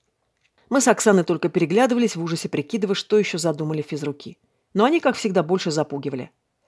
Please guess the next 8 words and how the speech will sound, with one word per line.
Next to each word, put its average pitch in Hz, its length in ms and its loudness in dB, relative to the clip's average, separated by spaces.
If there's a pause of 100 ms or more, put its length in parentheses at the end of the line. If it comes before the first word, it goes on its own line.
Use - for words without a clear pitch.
(160)
"Вас 170 240 2
ждёт 170 240 -2
Клементина 190 540 2
с - 80 -2
картой 180 460 0 (220)
зданий 202 400 2
потенциальных 175 540 0
свидетелей", 156 640 -4